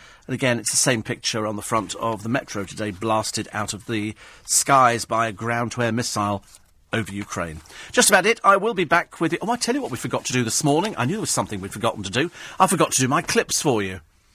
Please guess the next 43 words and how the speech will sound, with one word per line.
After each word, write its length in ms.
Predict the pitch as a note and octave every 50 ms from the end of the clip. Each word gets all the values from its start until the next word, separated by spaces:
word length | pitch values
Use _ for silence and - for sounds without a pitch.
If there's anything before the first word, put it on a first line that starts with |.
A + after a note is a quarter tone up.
| _ _ _ - _ - -
I 60 | D#3 E3+
forgot 240 | - E3 F3+ -
to 60 | - -
do 100 | D3+ C#3+
my 120 | D3 D#3
clips 300 | - - - - - -
for 120 | - C#3
In 120 | C3+ C3 C#3
Conversation. 840 | - C#3 D3 C#3+ E3 - - G#3 A3+ G3+ - - B2+ F2+ F2 F#2 - _ _ - -
<gasps> 580 | C3 C3+ C#3 C#3 C#3 C3+ C3 - _ _ _ -
Goodness 280 | A#3+ A#3 C#4 C4+ -
me, 60 | A#3
I 40 | G#3+
knew 140 | F3+ F3+ G#3+
there 80 | G#3+ A3+
was 120 | A#3+ -
something. 640 | - - A3 C4 C#4 G#3 - C#3 A2 F#2+ G2 F2+ - - _ _ _ _
There's 140 | - D#3 D#3+
some, 200 | - - A3+ G3+
there 100 | D3+ D#3+
was, 120 | D#3+ D#3 -
there 60 | G3+
was 100 | F#3 -
so 120 | - A#3
much 160 | B3+ B3+ -
going 180 | - G3+ G#3 G3+
on 180 | G#3 A3 G#3+ F#3
this 200 | C#3 - - C#3
morning 260 | A#2+ G#2 F#2+ F#2+ G2 - - - - - - -
that 100 | D3 D3+
we 40 | D3
didn't 280 | C3 F#3+ G3+ - -
quite 240 | - E3+ E3+ E3+ -
get 120 | - F3+ -
round 280 | E3 E3+ D#3 D3+ C#3 B2+
to 120 | - - G2
it. 260 | G2 - - - - - - - -
So 300 | - - C3 B2 B2+ B2
that's, 200 | A#2 C3+ - -
never 160 | - D#3 - -
mind, 240 | F#2 D#2+ D#2 - - -
never 160 | - C3+ C#3+
mind. 160 | D#3+ E2+ F2